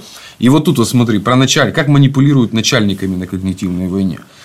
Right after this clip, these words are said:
"Мы видели, что лица, принимающие решения, ограничены своими склонностями к атрибуции, часто основанными на их истории работы и опыте, а также на их предубеждениях. Когда факты противоречат атрибуции,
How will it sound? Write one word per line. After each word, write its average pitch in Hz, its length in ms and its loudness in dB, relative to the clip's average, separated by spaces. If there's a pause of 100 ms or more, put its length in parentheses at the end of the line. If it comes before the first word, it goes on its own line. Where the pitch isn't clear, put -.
(320)
"Мы 170 200 4
видели, 226 380 6
что - 240 2
лица, 226 400 4
принимающие 180 800 2
решения, 185 540 2
ограничены 156 720 2
своими 175 400 2
склонностями 190 720 0
к 196 80 -2
атрибуции, 180 760 2 (380)
часто 240 400 2
основанными 214 540 4
на 175 100 2
их 202 180 2
истории 214 380 2
работы 190 400 2
и - 20 2
опыте, 135 540 2
а 127 60 0
также 220 280 2
на 180 80 2
их 214 160 0
предубеждениях. 180 880 2 (400)
Когда 170 320 2
факты 226 420 2
противоречат 214 800 2
атрибуции, 131 760 -2